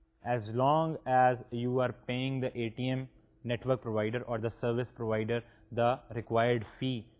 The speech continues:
for that P V C. لیکن اسٹوڈنٹس، ایک بات پہ غور کریں کہ if you are using the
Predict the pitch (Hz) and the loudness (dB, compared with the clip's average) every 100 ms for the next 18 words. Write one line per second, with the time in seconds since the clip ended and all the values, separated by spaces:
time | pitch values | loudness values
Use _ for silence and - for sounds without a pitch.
0 | - 120 104 107 - 107 95 - 85 - | -10 -6 -2 -4 -4 -6 -6 -10 -18 -20
1 | _ _ _ _ _ _ _ _ _ _ | _ _ _ _ _ _ _ _ _ _
2 | _ - _ 139 175 185 190 190 - _ | _ -20 _ -2 0 2 0 -2 -12 _
3 | _ 139 123 131 156 139 117 113 117 139 | _ -2 6 6 6 4 4 2 -2 -4
4 | - _ _ - 156 185 - - _ _ | -12 _ _ -2 2 2 0 -14 _ _
5 | _ _ _ _ _ _ _ _ _ _ | _ _ _ _ _ _ _ _ _ _
6 | _ _ _ 143 180 160 135 151 180 185 | _ _ _ -2 4 6 6 4 4 2